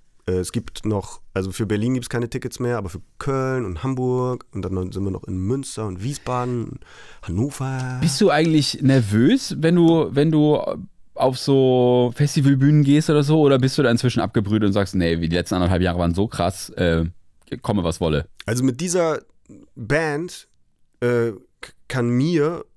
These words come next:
Speaker 1: und halt uns auf einer Bühne nichts passieren, so. Wir sind, wir machen, wir, es gibt ja Bands, denen kann, also da kann so richtig dramatisch was passieren, da, was weiß ich, geht der Computer nicht oder, ähm,
Speaker 2: Mhm.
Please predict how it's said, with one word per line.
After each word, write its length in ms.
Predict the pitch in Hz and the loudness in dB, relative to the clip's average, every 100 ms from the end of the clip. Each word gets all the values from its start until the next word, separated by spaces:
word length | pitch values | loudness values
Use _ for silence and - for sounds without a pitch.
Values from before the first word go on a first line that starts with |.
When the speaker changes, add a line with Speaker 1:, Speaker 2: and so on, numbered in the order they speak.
| _ | _
Speaker 1:
und 160 | 127 139 | -4 -2
halt 220 | 120 - | -2 -2
uns 640 | 135 156 151 - - - _ _ - | -2 0 -2 -4 -6 -10 _ _ -8
auf 140 | 117 | -4
einer 80 | 120 | -2
Bühne 240 | 104 139 131 | -2 0 0
nichts 180 | 117 - | -2 -4
passieren, 500 | 104 - 123 101 87 | -10 -6 -4 -4 -4
so. 260 | 82 82 - - | -8 -12 -14 -16
Wir 200 | 95 98 | -6 -4
sind, 440 | 92 110 104 - - - _ - | -2 -2 -4 -10 -18 -20 _ -12
wir 160 | 107 107 | -4 -2
machen, 360 | 127 151 123 117 | -2 -4 -6 -4
wir, 100 | 104 - - - - - - _ | -6 -10 -20 -20 -20 -20 -20 _
es 120 | 117 - | -4 -2
gibt 140 | 226 | -2
ja 60 | 202 | -2
Bands, 460 | 156 156 - - _ 117 | -2 -2 -4 -10 _ -6
denen 300 | 123 131 131 | -2 -2 -2
kann, 340 | 143 139 131 - | -4 -4 -6 -10
also 160 | 123 113 | -6 -4
da 80 | 123 | -2
kann 160 | 147 | -4
so 100 | 131 | -4
richtig 260 | 123 - 113 | -4 -6 -6
dramatisch 680 | 107 110 113 131 - 98 104 | -4 -2 -2 -2 -4 -6 -4
was 140 | 92 | -6
passieren, 420 | 98 - 101 95 | -4 -4 -4 -6
da, 200 | 90 90 101 | -4 -6 -6
was 200 | 104 113 | -6 -6
weiß 80 | |
ich, 120 | 123 101 | -6 -6
geht 140 | 120 | -4
der 60 | 120 | -4
Computer 400 | 110 - 127 90 | -6 -6 -6 -4
nicht 260 | 90 - | -4 -6
oder, 340 | 98 95 92 92 | -6 -4 -2 2
ähm, 180 | 95 | 4
Speaker 2:
Mhm. 60 | 104 | 4